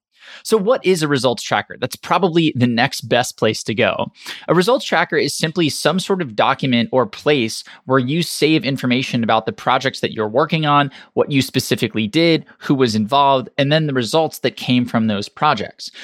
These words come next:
So I personally like to do this in either a Word doc or a Google Doc. It's just super easy when it's in the cloud. You can edit it from anywhere.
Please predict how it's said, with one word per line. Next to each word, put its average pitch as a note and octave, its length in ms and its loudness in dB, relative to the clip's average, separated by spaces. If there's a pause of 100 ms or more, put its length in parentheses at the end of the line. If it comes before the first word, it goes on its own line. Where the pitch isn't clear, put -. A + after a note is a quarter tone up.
So - 200 2
I G3 120 2
personally G3+ 400 2
like C#3+ 220 4
to C#3+ 80 -4
do A#2+ 180 2
this B2 220 2
in B2+ 220 0
either B2 220 2
a A#2 80 4
Word B2 240 0
doc B2+ 240 0
or A#2+ 100 0
a A2 60 0
Google B2+ 260 0
Doc. B2+ 280 0
It's A#2 120 -10
just B2 140 -4
super - 280 -2
easy A#2+ 280 0
when A#2 100 -2
it's A2+ 160 -4
in A2 60 -4
the G#2+ 80 -4
cloud. B2 320 0
You G#2 60 -6
can G#2+ 140 -2
edit A#2+ 220 0
it - 100 -6
from G#2 200 -10
anywhere. C#3 440 2